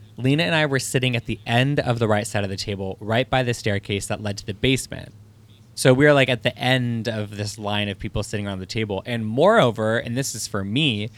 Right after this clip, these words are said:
I was sitting on the very, very end. So Lena, you were on my right and you were, like, sandwiched between me and a stranger.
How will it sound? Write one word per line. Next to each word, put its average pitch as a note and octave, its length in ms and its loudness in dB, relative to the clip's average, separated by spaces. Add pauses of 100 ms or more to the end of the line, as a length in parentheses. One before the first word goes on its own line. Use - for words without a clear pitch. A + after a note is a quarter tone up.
(240)
I E3+ 160 2
was D3+ 160 2
sitting B2+ 240 0
on A#2+ 160 -4
the A2 60 -2
very, A2+ 320 2
very A#2 440 2
end. G#2 320 -4 (180)
So B2+ 200 2
Lena, D3 300 2
you C3 260 -2
were D#3 100 4
on C3+ 120 -2
my A#2 100 2
right A#2 380 4
and A2+ 100 -2
you B2 80 2
were, A#2+ 140 2
like, A2+ 160 0
sandwiched A2+ 360 0
between G#2+ 380 -4
me A2+ 300 0
and G#2 120 -4
a G2 40 -2
stranger. G2 680 -2